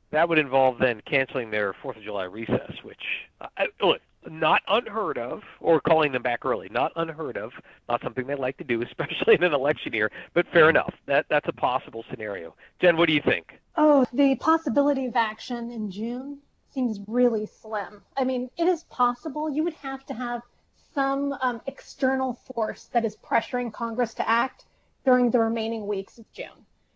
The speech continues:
Speaker 2: right? You, there would have to be a really bad economic report and a lot of pressure, a lot of worker pressure, a lot of home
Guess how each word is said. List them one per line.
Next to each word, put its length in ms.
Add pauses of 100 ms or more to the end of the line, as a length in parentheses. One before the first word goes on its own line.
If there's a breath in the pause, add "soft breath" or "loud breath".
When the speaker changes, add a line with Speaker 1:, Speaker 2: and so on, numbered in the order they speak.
(120)
Speaker 2:
right? 200
You, 180
there 160
would 100
have 220
to 60
be 400 (220)
a 80
really 440
bad 300
economic 480
report 460
and 120
a 40
lot 420
of 200
pressure, 540 (120)
a 80
lot 160
of 80
worker 340
pressure, 720
a 60
lot 200
of 80
home 460